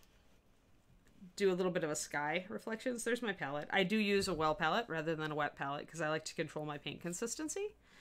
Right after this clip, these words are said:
Uh, that's lets me do very fine details, uh, with a lot of control, which I really appreciate. So this is Moonstone Blue from Reaper. Um, all my paints are Reaper because, uh, for those of you who may not know me, uh,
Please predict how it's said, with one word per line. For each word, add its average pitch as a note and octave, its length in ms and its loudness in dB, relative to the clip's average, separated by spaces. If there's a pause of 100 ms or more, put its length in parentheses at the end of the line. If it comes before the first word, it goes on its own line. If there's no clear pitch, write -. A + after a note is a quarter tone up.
(320)
Uh, D3 260 2
that's F3+ 300 4
lets F3+ 320 2
me E3 160 4
do E3 460 6
very D#3+ 260 2
fine D#3+ 320 0
details, G#3 680 4
uh, D3+ 240 2
with D3 140 -4
a - 20 -4
lot D3+ 200 0
of D#3 100 -4
control, E3+ 720 -4
which D#3 180 -8
I C#3 120 -4
really C#3+ 240 -6
appreciate. C#3+ 500 -2 (300)
So - 120 -4
this C#4 100 4
is A#3 140 4
Moonstone G3 560 4
Blue D#3 260 2
from D3 220 -4
Reaper. D3 460 -2 (260)
Um, C#3+ 340 0
all A3 120 4
my C4+ 120 10
paints C4 240 4
are G#3+ 60 8
Reaper A3 260 2
because, D#3+ 520 0
uh, D3 120 -2
for F3 140 -2
those E3 220 0
of D3+ 100 -2
you D3+ 180 -2
who D3 120 -6
may D#3+ 160 2
not D3+ 180 0
know A#3 240 8
me, C4 240 4 (460)
uh, D3+ 380 4